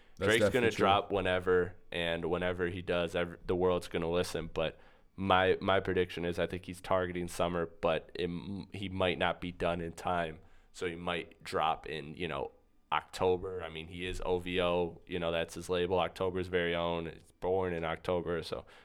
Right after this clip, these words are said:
Speaker 2: maybe October, uh, maybe November. I don't expect a December release, but I think before November of,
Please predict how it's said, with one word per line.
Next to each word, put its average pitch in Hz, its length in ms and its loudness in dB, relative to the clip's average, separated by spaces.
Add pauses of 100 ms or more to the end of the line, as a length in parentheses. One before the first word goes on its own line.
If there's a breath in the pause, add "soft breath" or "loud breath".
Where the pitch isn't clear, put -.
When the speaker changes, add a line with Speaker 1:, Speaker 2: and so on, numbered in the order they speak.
(140 loud breath)
Speaker 2:
maybe 101 300 2
October, 90 800 0
uh, 82 220 -2
maybe 92 300 0
November. 87 640 0 (500 loud breath)
I - 140 4
don't 95 320 2
expect 90 480 -4
a 85 40 -10
December 85 500 -2
release, 80 400 -2
but 82 180 -2
I 80 180 0
think 85 380 -6 (120)
before 87 440 2
November 82 760 -2
of, 76 500 0